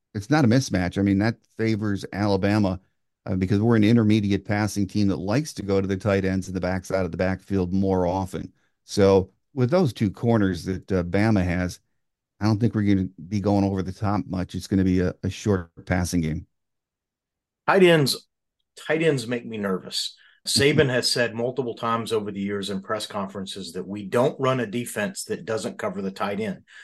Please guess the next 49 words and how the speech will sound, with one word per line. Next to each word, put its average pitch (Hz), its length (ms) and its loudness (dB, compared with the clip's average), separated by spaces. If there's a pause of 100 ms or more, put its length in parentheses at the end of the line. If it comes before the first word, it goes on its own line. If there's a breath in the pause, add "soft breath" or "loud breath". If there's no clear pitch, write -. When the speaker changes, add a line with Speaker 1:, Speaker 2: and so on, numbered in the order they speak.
(240 loud breath)
Speaker 2:
Well, 117 120 -2
he's 120 160 0
saying 160 300 6
that 127 200 4
in 120 140 0
response 120 580 -2
to, 110 360 -8 (260 loud breath)
"How 135 160 4
did 156 100 4
the 139 80 4
tight 127 280 0
end 123 180 2
<laughs> - 0 -
have 127 220 0
such - 240 -6
a 120 60 -6
big 98 240 -4
day?" 110 300 4 (300 loud breath)
And 120 100 0
he's 123 140 0
had 170 200 2
to 190 60 4
say 190 200 2
it 151 140 2
so 165 160 2
many 143 240 0
times 139 440 0
because 113 280 -8
it 120 100 -4
happens 143 480 -4
so 147 200 4
consistently. 110 840 -6 (220 loud breath)
So 143 200 2
we 185 200 0
kinda 143 280 0
joke 123 420 0
that 107 240 -2 (260 loud breath)
maybe 240 300 0
we 180 200 0
do 156 200 0
run 127 240 0
a 107 60 -6
defense 101 480 -10
that 113 160 -8
doesn't 104 300 -6
cover 104 200 -8
the 104 120 -8
tight 110 260 -6
end. 104 240 -8